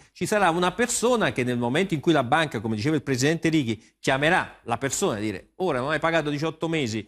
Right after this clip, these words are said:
vediamo cosa dobbiamo fare, ci dobbiamo prendere questa casa, bisogna andare con una sorta di assistente.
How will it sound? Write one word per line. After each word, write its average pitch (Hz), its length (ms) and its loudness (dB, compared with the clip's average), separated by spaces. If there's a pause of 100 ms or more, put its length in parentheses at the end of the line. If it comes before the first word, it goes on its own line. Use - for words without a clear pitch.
(220)
vediamo 160 340 0
cosa 156 200 -4
dobbiamo 156 260 0
fare, 160 240 0
ci 120 80 -6
dobbiamo 123 220 -4
prendere 156 240 -2
questa 185 260 -2
casa, 175 320 0
bisogna 180 380 -4
andare 160 280 0
con 139 100 -6
una 131 100 -6
sorta 147 240 -8
di 135 100 -6
assistente. 127 680 -8